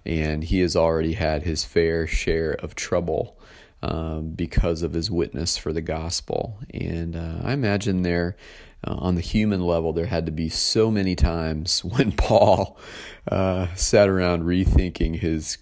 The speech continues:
um, career decision. <laughs> But when the Lord puts his hand on you and you have a mandate from God, um, you keep pressing on. Uh, it doesn't mean you do so without, um,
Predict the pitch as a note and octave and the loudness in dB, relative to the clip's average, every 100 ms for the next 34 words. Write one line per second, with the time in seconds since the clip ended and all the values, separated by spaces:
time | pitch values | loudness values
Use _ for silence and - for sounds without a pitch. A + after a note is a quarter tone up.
0 | _ - - D#2 D2+ D2+ D#2+ G#2+ - - | _ -20 -10 -6 -4 -6 -6 -10 -8 -4
1 | D#2+ D#2+ D#2+ E2 - D2+ - G2 G2+ - | 0 2 2 2 2 0 0 4 6 6
2 | - - G2 - - - - - - - | 0 -4 -4 0 -2 -2 -2 -4 -4 -14
3 | - - - - G#2 G2 G2+ G2+ G2 G#2+ | -12 -10 -12 2 4 6 4 4 6 6
4 | A2 G#2 G#2 - F#2 G2 F2+ F2+ E2+ E2 | 6 2 0 2 4 4 4 2 2 0
5 | D#2+ D#2+ E2 D#2 D#2+ E2 E2 D#2+ D2 - | 0 0 0 0 0 0 2 2 0 -2
6 | D#2+ D#2 D#2 D2+ D2+ D#2 - - D#2 D#2 | -2 0 0 0 -2 -2 -6 -6 -6 -6
7 | D#2 D#2 D#2 F2 - F2 - - F2+ - | -4 -4 -6 -8 -6 -6 -2 0 0 -2
8 | _ - F#2 F2+ - E2 F2 D#2+ C#2 D#2+ | _ 0 0 4 2 2 -2 -4 -4 -6
9 | G#2 - F#2 E2 D#2+ G2 G2+ G#2 G#2+ G#2+ | -8 -10 -10 -8 -2 -2 0 0 2 2
10 | G#2 G2+ - - - - _ G2 F2 G#2+ | 0 -4 -10 -20 -20 -20 _ 0 2 2
11 | A2 - G2 E2+ F2 - E2+ E2 E2+ - | 2 2 4 4 6 4 4 0 -2 2
12 | - - D#2+ E2 D#2+ E2 E2+ | 2 2 -2 -8 -6 -8 -8